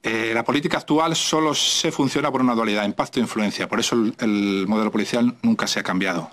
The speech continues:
nunca ha generado el impacto suficiente para que tuviera, tener la influencia en el voto. Eso solo pasa ya en Suecia o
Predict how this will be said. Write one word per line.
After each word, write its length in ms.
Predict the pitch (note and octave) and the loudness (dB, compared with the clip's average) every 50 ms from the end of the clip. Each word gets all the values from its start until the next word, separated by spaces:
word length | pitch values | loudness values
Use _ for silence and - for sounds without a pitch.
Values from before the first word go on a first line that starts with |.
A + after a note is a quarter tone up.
| - - | -4 0
nunca 260 | B2 C3 A#2 A#2+ A2 | 2 2 2 0 0
ha 20 | |
generado 340 | - A2 G2+ G#2+ A2+ G#2+ A2 | -2 0 0 0 0 0 0
el 60 | G#2+ | 0
impacto 320 | G#2 G2+ - A#2 - - A2+ | 0 0 -2 -4 -4 -4 -4
suficiente 480 | - A#2 - - B2 A#2 G#2+ - B2+ | -2 -4 -2 0 0 0 2 2 0
para 180 | B2+ A#2 A2+ A2 | 0 -2 -2 -2
que 80 | A2+ | -2
tuviera, 240 | G#2 - A2+ A#2 A#2 | -4 -2 -2 -2 -2
tener 300 | - - - A2+ A#2 A#2+ | -4 -2 0 0 2 2
la 80 | B2+ B2 | 2 0
influencia 360 | A#2+ - B2 B2 A#2+ - A2+ | 0 0 0 0 0 0 0
en 60 | G#2+ | 0
el 60 | G2+ | 0
voto. 320 | F#2 G2+ F#2+ - - - - _ _ _ _ _ _ _ _ _ _ _ _ _ _ _ _ _ _ _ _ _ _ _ _ | 0 -2 -4 -4 -6 -8 -10 _ _ _ _ _ _ _ _ _ _ _ _ _ _ _ _ _ _ _ _ _ _ _ _
Eso 160 | - B2 - | -6 -4 -2
solo 180 | - D3 C3+ C3 | 0 0 0 2
pasa 220 | D3+ C#3+ - - | 2 0 2 2
ya 120 | C3+ D3 D3+ | 0 0 0
en 60 | D#3+ | 0
Suecia 600 | - - C3+ D#3+ E3 - F3 F3+ G3 B3 A#3+ - | 0 0 0 -2 0 0 -2 -2 -2 -2 -4 -4
o 280 | - D3+ D#3+ F3 - | -2 -2 -2 -2 -4